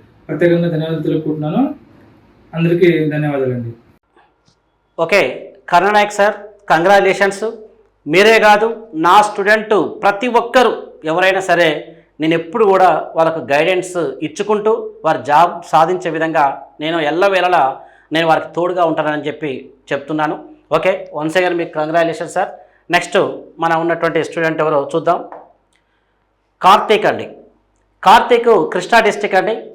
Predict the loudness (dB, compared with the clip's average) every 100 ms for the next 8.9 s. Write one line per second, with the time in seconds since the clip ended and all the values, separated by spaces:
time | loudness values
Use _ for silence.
0 | -18 0 4 4 2 0 -2 0 0 0
1 | -2 0 -2 -2 -4 -16 -20 _ _ -8
2 | 4 4 4 2 2 0 0 2 0 -2
3 | -4 -10 -16 _ _ _ _ 2 4 4
4 | 4 4 4 2 4 4 6 4 4 -2
5 | -2 0 0 0 2 0 -2 -6 -4 0
6 | 2 0 -4 -14 _ _ 0 4 4 4
7 | 0 0 -2 -2 -4 -8 -16 -20 2 6
8 | 8 6 6 6 6 4 4 2 0